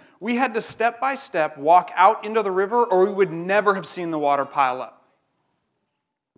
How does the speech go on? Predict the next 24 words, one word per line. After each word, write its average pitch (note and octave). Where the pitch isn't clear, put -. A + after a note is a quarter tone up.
So -
what A3+
did A#3+
we F#3
do? F3
What A3
did G3+
that F3
look F#3
like? A3+
It G3
looked G#3+
like E3+
appointments. D#3
It F3+
looked F3
like D3+
a C#3
lot C3+
of C#3+
appointments. C3+
Appointment D3+
after A#2+
appointment. C3+